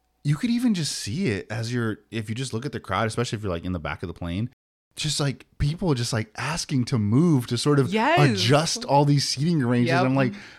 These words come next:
Speaker 1: "What the hell is going on? Like, just sit down."
Speaker 2: I think it's a lot of standby where you're just, like, given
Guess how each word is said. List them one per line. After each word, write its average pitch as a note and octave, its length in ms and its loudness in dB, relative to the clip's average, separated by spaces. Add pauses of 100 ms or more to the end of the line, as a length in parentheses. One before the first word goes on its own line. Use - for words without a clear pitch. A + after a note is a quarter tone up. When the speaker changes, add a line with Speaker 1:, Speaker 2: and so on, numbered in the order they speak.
Speaker 1:
"What G#3+ 220 -2
the C4+ 140 -2
hell G3+ 240 -2
is A#3 100 -2
going A#3+ 300 2
on? B3 200 2
Like, B2+ 180 0
just E3+ 220 -6
sit - 260 -6
down." A3+ 400 2
Speaker 2:
I - 80 4
think D#4 180 -2
it's F#4+ 140 -2
a F#4 40 0
lot D4 200 2
of C4 40 -2
standby D#3 1040 -2 (520)
where F#3+ 120 0
you're A3+ 160 2
just, G#3+ 220 -4
like, F3+ 300 0
given F3+ 640 -4